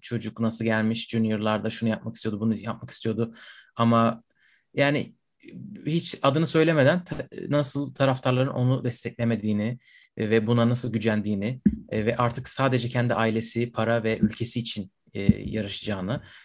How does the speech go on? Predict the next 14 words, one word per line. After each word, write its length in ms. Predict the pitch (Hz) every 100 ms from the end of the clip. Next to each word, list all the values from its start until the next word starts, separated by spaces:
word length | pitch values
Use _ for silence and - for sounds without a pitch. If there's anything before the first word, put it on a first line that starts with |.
| -
işte 280 | - 120 113 127
eğer 220 | 139 143
Wimbledon 420 | 143 160 147 143
ve 100 | 135
Roland 240 | 135 135
Garros'tan 280 | 135 135 147
hemen 300 | 156 220 208
bir 60 | 180
hafta 220 | 156 -
önce 160 | 143 131
Mos-, 640 | 127 147 143 131 - 135
Moskova'da 380 | 131 131 135 131
turnuva 280 | 143 139 139
varsa 400 | 139 131 175